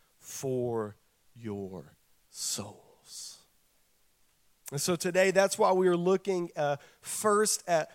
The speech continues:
First Kings chapter twelve in the Old Testament, and then Matthew chapter eleven in the New Testament. What I'd like to do today is read both of those passages. We're gonna mainly camp out in the New Testament in Matthew,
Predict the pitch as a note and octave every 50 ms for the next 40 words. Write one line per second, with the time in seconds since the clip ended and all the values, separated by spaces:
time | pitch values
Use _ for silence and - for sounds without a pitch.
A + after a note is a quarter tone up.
0 | - _ - - - - - A3+ G#3 G3+ G3 - - - A3 G#3 G3+ G3 F3+ -
1 | - - G#3 F#3 F3 - F#3 E3+ - - - G3 F#3 F3+ F#3+ F3+ F3 E3 D3+ D#3
2 | - - E3+ F#3 G3 F#3+ - - G3+ G3 F#3 - - F#3+ F#3+ F#3 F3+ - - -
3 | _ - - E3 D#3+ F3 E3 E3+ E3+ F3 F3+ F3+ F#3+ G3 G3+ - G3 G3+ F#3 -
4 | - F#3+ F3+ E3+ - - F3 E3 D#3+ D#3 E3+ F3 F3 F3 F3+ E3+ E3 - - -
5 | _ - F#3 F3 F3 E3+ F3 F3 F3+ F#3+ F#3 - - G3 F3 F3 - F3+ F3 E3
6 | F3 F#3 F#3 F3+ F3 F3 F3+ F3+ G#3+ A3 G3+ G3+ F3 F#3+ G3 F#3+ F3+ F3 F3 F3+
7 | F#3 F#3+ F#3 F#3 E3 D3 C#3+ D3+ D3 E3+ F#3 F#3+ F#3+ D#3 C#3+ - E3+ E3 E3 F#3+
8 | G#3 - F#3+ F3 D#3 D#3+ F3 E3+ D#3 - - - F3 D#3 D#3 E3 - - F#3+ F3
9 | F#3+ G3 G3+ - - - - - - - - F#3 F#3+ G#3 G3 F3 F3 F3 F#3 F#3
10 | G3+ A3 A#3 A#3+ A3 G3 E3 - - - G#3 G3+ G#3 G3 - F#3+ F3+ E3+ F3 G3
11 | - - F3+ F3 E3 D#3+ E3 E3 F3+ G3 F3 - G#3+ G3 G3 F#3+ - - G#3+ G3
12 | G3 F#3+ - D#3+ D3+ D3 D3 C#3+ C#3 D3+ F3 F3+ - G3 G#3 G#3 G3+